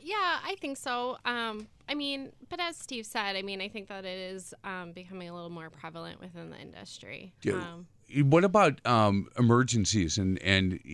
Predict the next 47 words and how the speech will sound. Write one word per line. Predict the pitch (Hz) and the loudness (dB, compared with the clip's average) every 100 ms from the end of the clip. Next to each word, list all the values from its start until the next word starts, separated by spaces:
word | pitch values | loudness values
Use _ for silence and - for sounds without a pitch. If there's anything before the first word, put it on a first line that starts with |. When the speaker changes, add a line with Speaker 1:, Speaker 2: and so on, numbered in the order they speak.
| 82 | -2
Speaker 2:
are | - | 4
you | 107 | 6
guys, | 107 113 110 98 - | 8 6 4 2 0
if, | 85 95 - | 0 -2 0
if | 95 | 0
somebody | - 123 123 123 | 4 6 6 6
were | 113 | 6
to | 104 | 4
call | - 117 110 | 4 4 6
you | 117 | 6
at | 101 | 2
three | - 120 | 0 4
in | 104 | 6
the | 92 | 6
morning, | 95 113 110 98 - - _ - | 6 6 6 4 2 -6 _ 0
uh, | 101 95 | 2 4
can | 117 | 6
they | 107 | 6
get | 117 110 | 6 2
through | - 110 | 2 2
to | 127 | 4
somebody? | 170 202 202 233 226 - _ - | 2 2 4 4 0 -6 _ -10
Speaker 1:
Yeah, | 262 330 - | -4 -2 -2
absolutely. | 320 - 233 214 220 202 185 180 | -4 -6 -8 -6 -6 -6 -8 -6
Um, | 196 202 190 185 185 185 - | -6 -6 -6 -6 -8 -10 -14
so | - - | -14 -10
we | 208 214 | -8 -6
do | 208 208 | -8 -8
have | 208 196 190 190 196 - | -10 -10 -10 -12 -14 -12
a | 196 185 185 | -10 -10 -10
tech | - 220 - | -10 -12 -12
that | 190 185 - | -14 -14 -12
is | 190 185 | -14 -10
on | 175 180 | -10 -10
call | 180 208 220 254 254 | -12 -12 -12 -12 -14
twenty-four | - 175 175 180 | -16 -14 -14 -14
hours | 170 170 175 | -14 -12 -12
a | 175 | -14
day, | 180 202 226 226 214 208 _ | -14 -14 -12 -14 -16 -20 _
uh, | 175 165 160 165 | -16 -14 -16 -16
three | - 180 | -14 -12
hundred | 180 180 175 | -12 -12 -14
and | 175 | -14
sixty-five | 180 - 208 | -18 -16 -16
days | 202 214 | -14 -14
a | 240 | -14
year. | 320 | -16